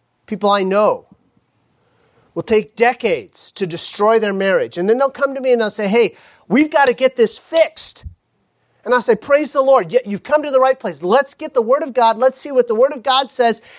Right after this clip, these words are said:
And then they'll look at that and say, "Do you think we can be back together next month?" And I, I've learned it helps, it helps everyone if I just say, Listen,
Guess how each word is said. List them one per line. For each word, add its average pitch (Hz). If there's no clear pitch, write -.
And 226
then 269
they'll 262
look 330
at 285
that 262
and 233
say, 214
"Do 214
you 220
think 320
we 285
can 233
be 247
back 247
together 214
next 190
month?" 160
And 240
I, 320
I've 277
learned 254
it 190
helps, 214
it 202
helps 240
everyone 240
if 175
I 185
just 180
say, 202
Listen, 220